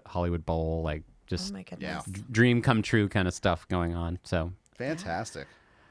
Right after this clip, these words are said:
Speaker 1: yeah, um, it's the calm before the storm
Speaker 3: Yeah,
Speaker 1: at the
Speaker 3: man.
Speaker 1: moment.
Speaker 3: Well, let's, uh, while we have the calm, let's talk a little Beatles,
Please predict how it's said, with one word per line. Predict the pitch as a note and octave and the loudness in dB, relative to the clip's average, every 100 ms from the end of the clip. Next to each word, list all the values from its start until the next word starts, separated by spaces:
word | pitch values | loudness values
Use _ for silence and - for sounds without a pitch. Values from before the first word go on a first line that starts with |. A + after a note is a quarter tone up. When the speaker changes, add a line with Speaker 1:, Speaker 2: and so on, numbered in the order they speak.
| _ _ | _ _
Speaker 1:
yeah, | - G2+ A2 C3 G2 E2+ | 0 4 6 6 2 0
um, | A2 B2 | -2 -2
it's | A2+ - | -4 -4
the | |
calm | G#2 A2+ G#2 G2+ | 0 4 4 2
before | - G#2+ | 0 0
the | G2+ | 0
storm | G2 A2 F#2+ E2 F2 F#2+ | 0 2 2 2 0 -4
Speaker 3:
Yeah, | G2 C#3+ | -2 0
Speaker 1:
at | |
the | D3 | 0
Speaker 3:
man. | E2+ | 0
Speaker 1:
moment. | E2 - - - - - - - - | -2 -6 -12 -20 -20 -20 -20 -20 -4
Speaker 3:
Well, | C#3 D3+ D#3 - | 4 6 6 2
let's, | E3 E3+ G3 - | 2 2 2 0
uh, | G#3+ G3+ F#3+ F#3+ - | 2 4 4 0 2
while | D#3 | 4
we | D#3 D#3 | 6 4
have | E3 F#3 | 4 4
the | F3 | 2
calm, | - D3+ C3+ A#2+ B2 | 0 4 6 6 4
let's | C#3 - | -2 0
talk | F#3 F3+ | 2 2
a | D#3 | 4
little | D#3 | 2
Beatles, | C3 D3 B2 F#2 C3 - | 2 0 2 0 -4 -12